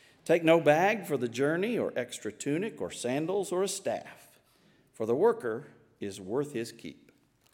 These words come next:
Thank you. Please be seated. Now, this message, or this, uh,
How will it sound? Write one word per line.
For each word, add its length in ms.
Thank 240
you. 120
Please 540
be 80
seated. 360
Now, 120
this 200
message, 800
or 160
this, 300
uh, 340